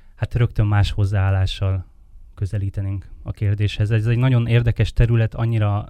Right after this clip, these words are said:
nem értek hozzá, de megragadott, amikor olvastam róla több ízben. Sőt, ha még tovább megyünk, akár a istenképpel is azonosítnánk, azonosítanánk itt a nyugati világba, abszolút erre a zsidó-keresztény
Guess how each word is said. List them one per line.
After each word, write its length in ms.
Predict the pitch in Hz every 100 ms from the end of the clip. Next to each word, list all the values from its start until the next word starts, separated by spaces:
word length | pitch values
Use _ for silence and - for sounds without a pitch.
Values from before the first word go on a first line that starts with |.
| 123
nem 180 | 117
értek 340 | 107 101 104 -
hozzá, 340 | 104 101 101
de 240 | 98 101 101
megragadott, 640 | 101 98 95 98 90 -
amikor 400 | 92 98 101 92 -
olvastam 540 | 98 98 92 - 98
róla 320 | 92 98 98 - - - -
több 220 | 104 98
ízben. 420 | 98 107 104 104 - - - - - - - - - - - - - - -
Sőt, 260 | - 160 139
ha 320 | - 117 117
még 220 | 127 117 -
tovább 300 | 131 127 127
megyünk, 500 | 127 139 143 - -
akár 320 | - - 110
a 360 | 113 110 113 117 - - _ _ -
istenképpel 840 | 127 - 117 110 - 110 - 113
is 220 | 107 - -
azonosítnánk, 920 | 110 113 113 120 110 117 117 123 -
azonosítanánk 840 | 117 117 117 - 120 120 120 110
itt 180 | 113 -
a 60 | 113
nyugati 360 | 117 113 -
világba, 420 | 110 110 107 107
abszolút 440 | 107 - 110 107 -
erre 260 | 104 107
a 80 | 107
zsidó-keresztény 960 | 104 117 110 - 107 104 - 107 104 107